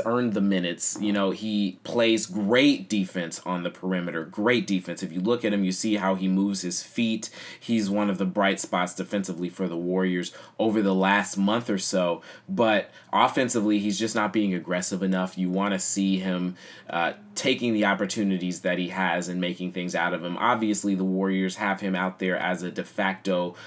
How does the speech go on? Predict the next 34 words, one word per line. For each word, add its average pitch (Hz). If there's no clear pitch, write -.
uh, 87
point-ish -
guard, 110
so 98
he 101
is 104
looking 104
to 98
facilitate 104
in 98
addition 104
to 107
making 110
things 113
happen. 113
But, 98
you 117
know, 123
what 120
I 107
wanna 110
see 139
is 101
him 104
attacking 117
the 101
basket, 92
and 101
if 104
he 107
doesn't 127
have 110
an 101
opening, 95